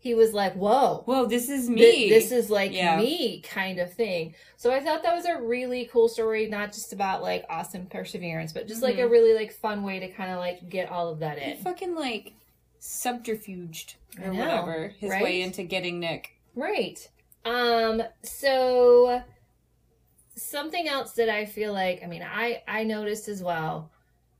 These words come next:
Speaker 1: and I think a lot of Nick fans will, there's a lot of references either kinda to Nick directly or some of the films that he's been in. So, for example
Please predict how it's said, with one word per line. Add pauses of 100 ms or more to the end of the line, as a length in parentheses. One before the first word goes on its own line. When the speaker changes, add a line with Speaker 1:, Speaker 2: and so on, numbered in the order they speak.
(280)
Speaker 1:
and
I
think
a
lot
of
Nick
fans
will,
there's
a
lot
of
references (300)
either
kinda
to
Nick
directly
or
some
of
the
films
that
he's
been
in. (840)
So, (360)
for
example